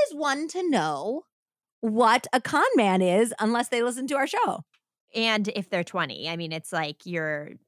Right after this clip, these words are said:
Speaker 2: twenty, twenty years old as a child.
Speaker 1: Oh my gosh. When I was twenty-four, I dated a guy who was <laughs> such a con man. He didn't con me out of anything other than, like, my heart and my life for almost a year.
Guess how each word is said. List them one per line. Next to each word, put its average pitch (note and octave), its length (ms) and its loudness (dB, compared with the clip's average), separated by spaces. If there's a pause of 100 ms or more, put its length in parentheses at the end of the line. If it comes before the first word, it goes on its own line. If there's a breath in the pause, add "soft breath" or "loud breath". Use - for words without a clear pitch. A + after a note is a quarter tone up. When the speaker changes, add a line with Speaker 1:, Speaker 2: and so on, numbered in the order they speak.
(120)
Speaker 2:
twenty, D3+ 560 -8 (180)
twenty E3+ 220 -6
years D3+ 160 -12
old - 200 -12
as - 140 -18 (140)
a - 100 -10 (380)
child. - 520 -6 (640)
Speaker 1:
Oh A#3+ 100 4
my E3 140 0
gosh. F#3+ 300 0
When G3+ 100 -2
I A3 140 2
was G#4+ 140 2
twenty-four, G#3+ 680 2
I F3 100 0
dated E3 380 2
a D#3+ 60 0
guy D3+ 560 0 (380)
who A#3 120 2
was G#3 160 4
<laughs> - 140 -6
such B3+ 180 2
a C4+ 60 -2
con F#3 340 2
man. F#3 320 2
He F4 380 -2
didn't G4+ 160 0
con C#4 240 4
me A3+ 100 2
out G3+ 140 4
of F#3+ 100 4
anything F#3+ 420 2
other F3+ 200 2
than, F3 180 2
like, E3 380 -2 (400 soft breath)
my F3+ 180 2
heart E3+ 600 0
and E3+ 180 0
my E3+ 220 4
life D#3 260 0
for E3 240 -2
almost D#3+ 300 0
a F3+ 60 2
year. E3 420 2